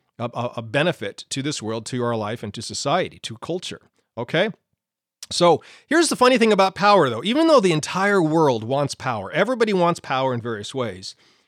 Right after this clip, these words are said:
according to Scripture, really only Christians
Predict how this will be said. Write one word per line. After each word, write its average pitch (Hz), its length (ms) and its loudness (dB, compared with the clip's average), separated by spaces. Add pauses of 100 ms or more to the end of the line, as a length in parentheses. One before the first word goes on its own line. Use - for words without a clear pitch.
(220)
according 320 260 2
to 262 80 0
Scripture, - 640 -4 (400)
really 165 760 4 (280)
only 269 360 4
Christians 160 880 -4